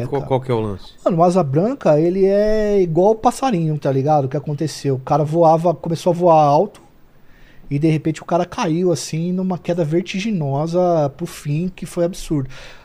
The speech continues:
Speaker 2: O cara chegou a ganhar no rodeio nos anos noventa trezentos mil por rodeio.
Speaker 1: Por rodeio?
Speaker 2: Por rodeio.
Speaker 1: De tão famoso que o cara
Speaker 2: É,
Speaker 1: era.
Speaker 2: ele inseriu o microfone sem fio nos rodeios.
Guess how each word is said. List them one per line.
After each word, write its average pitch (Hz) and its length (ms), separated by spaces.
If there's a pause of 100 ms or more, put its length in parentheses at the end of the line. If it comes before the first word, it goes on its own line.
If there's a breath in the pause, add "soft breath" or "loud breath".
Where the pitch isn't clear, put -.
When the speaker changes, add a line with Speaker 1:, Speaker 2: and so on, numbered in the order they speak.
(200 loud breath)
Speaker 2:
O - 40
cara 214 180
chegou 175 340
a 160 80
ganhar 160 240
no 175 60
rodeio 147 380
nos 139 180
anos 156 180
noventa 139 380
trezentos 147 500
mil 143 340 (380)
por 160 140
rodeio. 131 420 (120)
Speaker 1:
Por 196 180
rodeio? 127 580
Speaker 2:
Por 139 140
rodeio. 143 360
Speaker 1:
De 107 80
tão 165 260
famoso 139 340
que 139 60
o 135 60
cara 127 240
Speaker 2:
É, 110 40
Speaker 1:
era. 101 240
Speaker 2:
ele 208 180
inseriu 175 560 (600 soft breath)
o 147 80
microfone 190 560
sem 247 200
fio - 280
nos 156 140
rodeios. 120 580